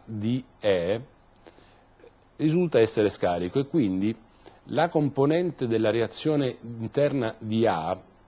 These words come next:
che va a gravare su questo tratto dovrà passare per A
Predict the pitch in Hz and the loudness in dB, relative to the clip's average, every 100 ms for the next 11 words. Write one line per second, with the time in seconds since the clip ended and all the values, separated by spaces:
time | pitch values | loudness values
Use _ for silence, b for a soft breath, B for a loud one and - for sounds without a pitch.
0 | _ - 139 127 117 135 131 120 113 - | _ -4 -2 0 0 0 0 -2 -2 -4
1 | - 110 104 113 110 110 98 92 - 113 | -12 -12 -4 -2 2 2 2 0 -6 -6
2 | 143 190 170 87 76 - 147 - B B | -4 -2 -4 -4 -6 -4 -4 -4 B B
3 | B - 151 143 98 - 143 - 107 107 | B -2 4 4 4 2 -2 0 0 2
4 | 120 123 85 | 2 2 0